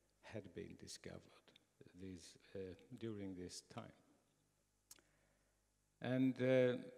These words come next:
inventions, uh, continued. The cocaine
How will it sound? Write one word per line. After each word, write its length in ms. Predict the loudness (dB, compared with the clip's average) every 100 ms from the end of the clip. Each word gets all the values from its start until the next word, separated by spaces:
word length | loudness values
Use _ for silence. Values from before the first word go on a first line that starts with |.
| -6
inventions, 1080 | -2 2 4 2 0 -4 -4 -10 -12 -12 -6
uh, 260 | -2 2 0 -2 -16 -18 -18 -8
continued. 720 | -2 -2 2 0 0 -6 -8 -14 -20 -10
The 180 | -6 -4 -6 -10 -12 -12 -12
cocaine 760 | -2 -2 0 -2 -2 -2 -6